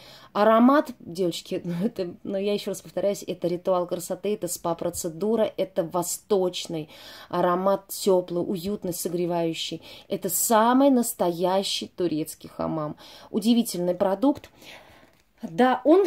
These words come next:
черного цвета, он пачкает все вокруг, но я готова ему простить этот минус, девочки, за его прекрасные свойства, ну и, за, естественно, за его аромат. Наталья, огромное тебе спасибо, что ты меня познакомила с этим продуктом, мне он безумно понравился.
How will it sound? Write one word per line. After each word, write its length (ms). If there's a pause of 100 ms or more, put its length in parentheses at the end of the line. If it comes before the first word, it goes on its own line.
(160)
черного 500
цвета, 640
он 240
пачкает 640
все 360
вокруг, 520
но 60
я 140
готова 500
ему 260
простить 640
этот 400
минус, 500
девочки, 480
за 160
его 460 (500)
прекрасные 760
свойства, 720
ну 180
и, 120
за, 140 (100)
естественно, 540
за 140
его 320
аромат. 340
Наталья, 300
огромное 380
тебе 260
спасибо, 560
что 180
ты 140
меня 220
познакомила 580
с 100
этим 200
продуктом, 420
мне 100
он 80
безумно 340
понравился. 720